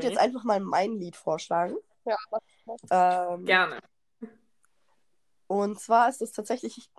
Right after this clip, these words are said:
Speaker 2: mm, ich hab's vorgeschlagen bekommen und, äh, mittlerweile ist es eins meiner Lieblingslieder. Also, und zwar handelt es, äh, Deutsch, es tut, es tut mir leid, ich bin gerade eben erst aufgestanden. <laughs> Und zwar handelt es sich dabei um, äh,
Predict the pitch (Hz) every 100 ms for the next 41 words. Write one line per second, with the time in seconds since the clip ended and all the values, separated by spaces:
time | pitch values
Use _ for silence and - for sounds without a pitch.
0 | - - 185 180 175 175 175 - 202 -
1 | - 208 285 - 285 277 277 - 285 320
2 | - _ _ _ _ _ _ _ - 214
3 | 214 196 190 196 196 - 180 185 185 185
4 | 185 196 190 190 190 190 214 202 180 185
5 | 196 185 - 160 165 170 175 180 180 -
6 | - 196 202 - 220 226 208 214 214 -
7 | - - 233 - _ - - _ - 147
8 | 143 - - - - - 180 160 151 160
9 | 151 160 156 147 139 123 - - 147 147
10 | 190 - - - - - 1077 - - 320
11 | 285 - 262 - 226 226 233 233 233 208
12 | 214 - 202 208 202 - 180 180 170 180
13 | 170 165